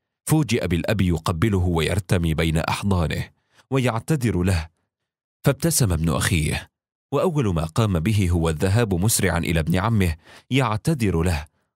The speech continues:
ويطمئن عليه. وفوجئ الوالدان بابنهما ينهض من على سريره معافا تماما، فضمهما الأب بين ذراعيه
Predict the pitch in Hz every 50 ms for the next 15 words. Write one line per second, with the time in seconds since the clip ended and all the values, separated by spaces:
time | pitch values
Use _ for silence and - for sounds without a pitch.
0 | _ - 160 165 127 98 - - 95 92 - 101 90 85 78 78 82 82 85 78
1 | 73 73 - - - _ _ _ _ _ _ _ _ _ _ - 123 123 - 156
2 | 151 123 117 123 - 104 98 90 95 90 90 90 82 104 110 110 104 92 90 92
3 | 82 92 110 110 104 98 92 90 82 82 104 117 107 92 98 95 87 92 85 85
4 | 80 80 85 85 82 82 82 - - 92 110 117 113 101 98 95 98 98 90 85
5 | 82 80 80 90 117 131 123 110 - 107 92 85 80 - 98 92 95 101 95 82
6 | 78 - - - - - _ _ _ _ _ _ _ _ _ _ - - 135 127
7 | 110 135 131 143 151 170 160 131 107 95 82 80 - - 113 101 101 87 85 85
8 | 80 78 80 73 87 85 82 80 - 82 101 90 76 76 80 -